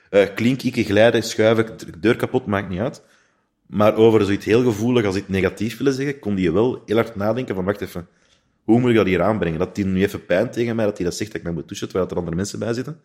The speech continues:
Maar hoe moet ik dat gaan zeggen dat dat deftig overkomt?" En dat vind ik waanzinnig aan zo'n jongen. Dat is,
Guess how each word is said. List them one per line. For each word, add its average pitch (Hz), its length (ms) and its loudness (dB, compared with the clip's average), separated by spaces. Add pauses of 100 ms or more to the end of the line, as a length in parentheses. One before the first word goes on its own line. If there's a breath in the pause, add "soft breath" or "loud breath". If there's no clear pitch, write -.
(600)
Maar 87 160 0
hoe 113 180 4
moet 131 180 -4
ik 95 140 -2
dat 92 300 2 (340)
gaan 90 260 -2
zeggen 120 220 2
dat 110 80 0
dat - 280 -6
deftig 110 280 -2
overkomt?" 92 540 -4 (300 soft breath)
En 92 80 -4
dat 110 120 4
vind 113 160 0
ik 113 140 0
waanzinnig 95 520 -2
aan 95 140 -2
zo'n 87 200 -4
jongen. 90 180 -4
Dat 80 120 -4
is, - 240 -8